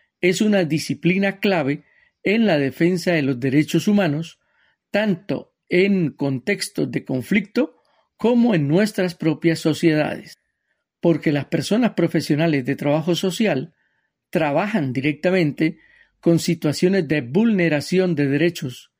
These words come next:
exclusión, violencia estructural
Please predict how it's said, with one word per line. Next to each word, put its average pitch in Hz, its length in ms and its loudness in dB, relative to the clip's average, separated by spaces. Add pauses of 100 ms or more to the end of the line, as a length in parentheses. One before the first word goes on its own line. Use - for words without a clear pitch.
(460)
exclusión, 156 1120 -2 (420)
violencia 160 560 2
estructural 160 800 0